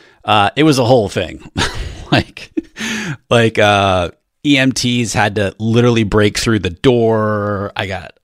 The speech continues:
you know, went, taken to the hospital. It was terrible. Anyway, low back stuff has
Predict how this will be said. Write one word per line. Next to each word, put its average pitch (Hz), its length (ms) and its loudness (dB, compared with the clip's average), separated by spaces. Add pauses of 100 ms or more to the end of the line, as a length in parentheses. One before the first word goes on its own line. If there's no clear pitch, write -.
you 107 60 -14
know, 92 140 -14
went, 87 180 -14
taken 95 240 -2
to 85 60 -10
the - 40 -8
hospital. 120 640 0
It 180 120 0
was 156 120 2
terrible. - 460 -6
Anyway, 117 380 -4 (760)
low 185 160 2
back 165 300 0
stuff - 640 -4
has 107 480 -2